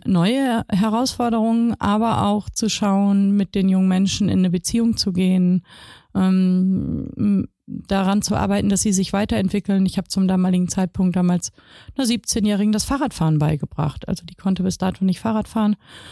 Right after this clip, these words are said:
Und, äh, wir haben richtig geschwitzt, bis es geklappt hat. Aber sie konnte dann auch mit dem Rad zur Ausbildung und das hat eine Menge gemacht. Und das sind so bestimmte Dinge, die einfach irgendwie Spaß gemacht haben. Ich bin nicht lange in der Jugendwohngruppe geblieben.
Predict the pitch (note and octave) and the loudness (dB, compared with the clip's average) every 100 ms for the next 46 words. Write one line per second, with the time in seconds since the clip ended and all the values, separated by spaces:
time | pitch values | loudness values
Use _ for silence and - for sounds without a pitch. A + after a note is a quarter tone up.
0 | - - - G3+ G3+ F#3+ G#3+ G3 G3 F#3+ | -20 -14 -2 2 2 2 0 0 2 2
1 | A#3 A3+ - C4+ A#3 - C4 - - F3+ | 2 -2 -2 -4 -2 -2 -2 -4 -4 -2
2 | G3 - - - B3 - F3 F#3+ - F#3+ | -2 -2 -4 -4 -6 -2 -4 -2 -2 0
3 | F#3+ G3 G3 A3 - G#3+ G3+ G3 G3+ F#3 | 0 0 0 -2 -4 -2 -2 -2 0 0
4 | F#3 G3+ G3 G3 F#3+ - G3 G3 G3 - | 0 -2 0 0 0 -2 -2 -2 -2 -2
5 | F#3 F3 F3 F3+ E3+ G3+ G3 F#3 F#3+ F#3+ | 0 2 2 2 0 -2 0 0 2 2
6 | F#3 F#3+ F#3 - - E3+ E3 - - - | 2 2 0 -2 -4 -2 -2 -6 -20 -20
7 | _ F3+ F3+ G3+ G3 F#3+ F#3+ - G3 - | _ -4 -2 0 -2 -2 -2 -2 -4 -2
8 | G#3 G3 F#3+ - _ _ - F3+ G3 - | 0 2 0 -2 _ _ -6 -2 -2 -2
9 | E3+ - F#3+ G3+ - F3 - D#3 C#3+ - | -2 0 0 -2 -2 -4 -2 -2 -2 -2
10 | - D#3+ D3+ - _ _ _ _ _ _ | -2 0 0 -4 _ _ _ _ _ _
11 | _ - - C4 B3+ - A#3+ D4+ G3+ F3 | _ -6 -2 0 -2 0 0 0 2 2
12 | F3+ F3+ F#3+ F#3 G3 G3 G3 F#3+ G#3+ G#3+ | 2 2 2 0 0 0 0 -2 -2 0
13 | G#3+ B3+ C4+ | 0 0 0